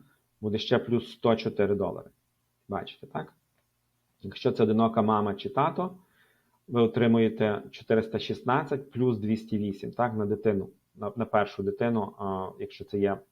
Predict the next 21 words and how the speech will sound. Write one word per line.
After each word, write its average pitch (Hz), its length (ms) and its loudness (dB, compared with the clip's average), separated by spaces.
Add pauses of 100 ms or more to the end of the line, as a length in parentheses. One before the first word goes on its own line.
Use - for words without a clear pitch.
(120)
е, 98 280 -10 (840)
ви 113 60 0
не 113 100 2
маєте 101 300 -4
мами 95 240 -6
чи, - 140 -20 (120)
е, 98 180 -4 (340)
дитина 110 220 2
не 110 160 2
має 101 220 4
мами 98 240 0
чи - 160 -16
тата, - 300 -10
так? 131 160 -8 (840)
Ну, 175 80 0
відповідно 135 400 6
до 113 100 8
інших, 123 340 2
інші 123 260 -2
провінції 113 400 2
мають 104 340 0